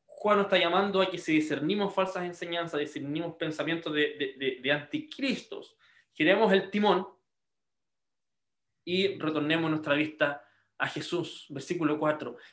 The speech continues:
"Queridos hijos, son de Dios y han vencido a esos falsos profetas,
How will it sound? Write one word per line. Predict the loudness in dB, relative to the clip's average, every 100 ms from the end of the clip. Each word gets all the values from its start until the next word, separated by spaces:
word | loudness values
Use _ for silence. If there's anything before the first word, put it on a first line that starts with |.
| _
"Queridos | 0 2 2 2
hijos, | 0 -2 -10 -14 -20 _ _ _ _ _
son | -16 4 6 6 6
de | 6
Dios | 4 2 -2 -14 -20 _ _ _ -4
y | 4
han | 6 6
vencido | 2 2 0 4 6 4
a |
esos | 2 0
falsos | 4 4 4 -2
profetas, | -4 0 0 0 -8 -12